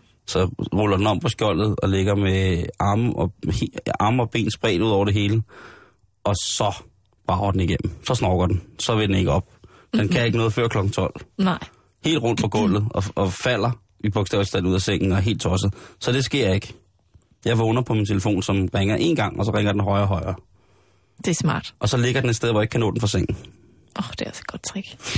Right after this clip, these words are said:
Speaker 1: Ja, det er... Det,
Speaker 2: Åh, ja.
Speaker 1: ja, det er, jeg, jeg ved ikke, om det er disciplin, men den ligger i hvert fald et sted, sådan, så jeg ikke kan, kan nå den fra sengen, så jeg skal stå op for at slukke for min telefon.
Speaker 2: Mm.
Speaker 1: <clears throat> Karen?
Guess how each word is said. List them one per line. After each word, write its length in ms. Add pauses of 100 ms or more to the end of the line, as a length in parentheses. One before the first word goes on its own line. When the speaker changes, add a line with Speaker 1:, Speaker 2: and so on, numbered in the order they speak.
(280)
Speaker 1:
Ja, 120 (220)
det 180
er... 320 (220)
Det, 100
Speaker 2:
Åh, 440
ja. 140 (100)
Speaker 1:
ja, 140 (240)
det 160
er, 360
jeg, 140 (100)
jeg 300
ved 140
ikke, 120
om 40
det 140
er 40
disciplin, 480
men 100
den 160
ligger 180
i 40
hvert 100
fald 100
et 60
sted, 180
sådan, 140
så 120
jeg 80
ikke 140
kan, 420
kan 140
nå 160
den 120
fra 160
sengen, 240
så 60
jeg 60
skal 260
stå 200
op 200 (140)
for 180
at 60
slukke 180
for 60
min 100
telefon. 340 (480)
Speaker 2:
Mm. 140 (1600)
Speaker 1:
<clears throat> 840
Karen? 340